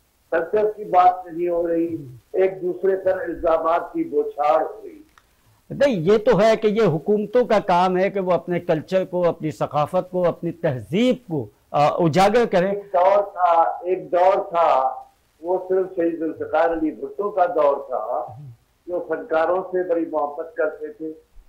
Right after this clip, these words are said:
Speaker 1: और सकाफतों से बड़ी मोहब्बत करते थे, बड़ा लगाव था उनको।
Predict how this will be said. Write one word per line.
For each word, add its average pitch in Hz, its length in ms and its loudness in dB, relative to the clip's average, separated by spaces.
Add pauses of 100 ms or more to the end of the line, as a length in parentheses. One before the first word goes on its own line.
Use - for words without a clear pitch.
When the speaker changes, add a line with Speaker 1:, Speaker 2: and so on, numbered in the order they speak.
(200)
Speaker 1:
और 160 360 0
सकाफतों 151 580 -4
से 190 180 -8
बड़ी 160 240 -2
मोहब्बत 151 520 -4
करते 156 260 -2
थे, 156 200 -8
बड़ा 147 220 0
लगाव 131 600 -2
था 151 60 -12
उनको। 156 600 -6